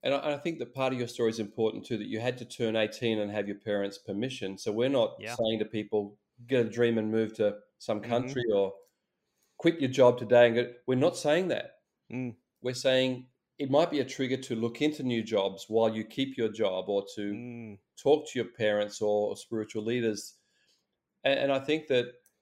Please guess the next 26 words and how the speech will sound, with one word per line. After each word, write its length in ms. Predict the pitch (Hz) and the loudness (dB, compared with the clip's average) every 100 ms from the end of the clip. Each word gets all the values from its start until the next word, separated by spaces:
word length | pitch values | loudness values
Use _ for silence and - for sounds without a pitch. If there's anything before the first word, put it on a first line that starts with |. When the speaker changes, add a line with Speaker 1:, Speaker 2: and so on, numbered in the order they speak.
| _ _ _ _ - _ | _ _ _ _ -20 _
Speaker 1:
there 120 | 131 123 | -4 -2
are 60 | |
times 400 | 120 135 139 131 | 0 2 2 2
where 120 | 127 | 0
we're 140 | 117 123 | 0 2
not, 320 | 123 123 - - _ _ _ - | 4 2 0 -16 _ _ _ -12
we, 140 | 127 | -10
we, 240 | 131 135 - - 131 | -6 -8 -10 -18 -12
we, 220 | 131 - - _ _ - | -12 -12 -20 _ _ -8
we're 100 | 127 | 0
not 200 | 151 175 | 2 4
responsible 680 | 139 127 - 139 151 135 117 | 0 -2 2 2 0 -4 -4
for 120 | - | 0
that 140 | 117 117 | 0 0
decision 360 | 110 131 131 | -2 -4 -2
yet. 240 | 110 101 - _ _ _ - | -2 -4 -10 _ _ _ -14
Speaker 2:
Mm. 240 | 123 131 | -12 -4
Speaker 1:
We're 80 | 131 | 0
not 160 | 143 117 | 0 4
ready 240 | 123 123 | 2 2
for 120 | 123 | -2
that 200 | 110 101 | 0 0
yet, 320 | 104 101 - - | 0 -2 -2 0
but 160 | 120 | 2
there's 220 | 120 113 | 2 -2
something 580 | - 123 - 123 117 117 | -2 -2 0 0 0 -4